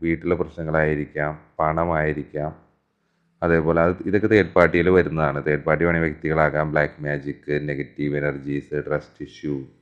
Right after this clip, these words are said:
ഈഗോ, ജാതി, മതം, സമൂഹത്തിലെ ഉയർച്ച താഴ്ചകൾ, പിന്നെ അങ്ങനെ കുറേ പ്രശ്നങ്ങൾ എന്തൊക്കെയോ വരാം. ഒരുവിധം എല്ലാവരുടെയും അനുഭവങ്ങൾ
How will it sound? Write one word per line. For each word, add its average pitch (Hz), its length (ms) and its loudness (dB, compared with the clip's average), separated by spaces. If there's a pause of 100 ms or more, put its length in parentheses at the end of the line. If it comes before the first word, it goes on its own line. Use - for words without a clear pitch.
(180)
ഈഗോ, 76 400 -4 (840)
ജാതി, 78 340 2 (140)
മതം, 71 280 -2 (600)
സമൂഹത്തിലെ 78 500 -4
ഉയർച്ച 76 340 -2 (120)
താഴ്ചകൾ, 73 460 -2 (1040)
പിന്നെ 120 200 -2
അങ്ങനെ 147 240 4
കുറേ 165 220 8 (100)
പ്രശ്നങ്ങൾ 113 320 0 (460)
എന്തൊക്കെയോ 117 400 4
വരാം. 98 320 4
ഒരുവിധം 87 340 2 (140)
എല്ലാവരുടെയും 87 520 4 (180)
അനുഭവങ്ങൾ 85 480 0